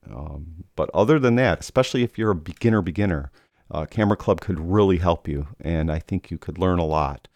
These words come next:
And it will really, uh, accelerate your learning. So those are five relatively common questions that I often receive. I thought, and they were questions that I can answer with words. And I used an aw-, awful lot of words. My apologies.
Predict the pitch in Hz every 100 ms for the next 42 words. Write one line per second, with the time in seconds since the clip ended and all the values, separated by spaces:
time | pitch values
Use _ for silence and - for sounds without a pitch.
0 | _ _ _ - 87 85 92 90 87 95
1 | 90 78 - 82 78 78 - - 117 101
2 | 82 69 82 78 90 80 69 76 _ _
3 | _ _ _ _ _ _ - 120 85 _
4 | _ _ _ _ _ _ _ - 349 320
5 | 208 170 - - 139 143 143 143 110 -
6 | _ _ _ _ 117 151 151 151 127 123
7 | 123 104 98 - 87 - 87 - 80 82
8 | 76 - 78 76 - 78 78 101 - -
9 | - 82 80 85 _ _ _ - 87 82
10 | 90 90 85 - 101 - 101 92 87 -
11 | 98 - 101 92 85 80 80 110 - -
12 | _ - 85 90 - - - - 80 _
13 | _ - - - 98 85 82 82 76 82
14 | - 80 - 73 69 73 113 _